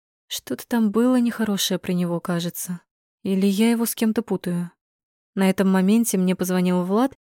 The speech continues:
и в своей типичной безэмоциональной манере сообщил, что послезавтра уезжает на сборы,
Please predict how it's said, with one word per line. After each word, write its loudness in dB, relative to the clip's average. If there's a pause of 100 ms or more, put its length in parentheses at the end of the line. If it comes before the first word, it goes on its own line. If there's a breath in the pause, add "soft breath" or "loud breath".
(360)
и 2
в -4
своей 2
типичной -2
безэмоциональной 2
манере 0
сообщил, -2
что -4
послезавтра -2
уезжает 0
на 2
сборы, -2